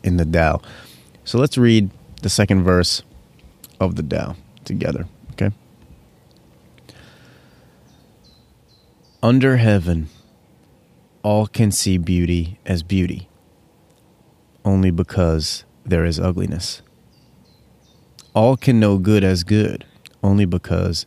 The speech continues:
there is evil. Being and non-being produce each other. The difficult is born in the easy. Long is defined by short, the high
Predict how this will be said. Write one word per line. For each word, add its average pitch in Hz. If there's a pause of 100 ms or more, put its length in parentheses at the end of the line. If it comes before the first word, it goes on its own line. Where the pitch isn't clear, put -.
there 82
is 80
evil. 87 (1700)
Being 110
and 95
non-being 92 (260)
produce 95
each 87
other. 95 (880)
The 95
difficult 113
is 90
born 90 (100)
in 95
the 90
easy. 98 (960)
Long 104
is 101
defined 98
by 90
short, 98 (440)
the 90
high 87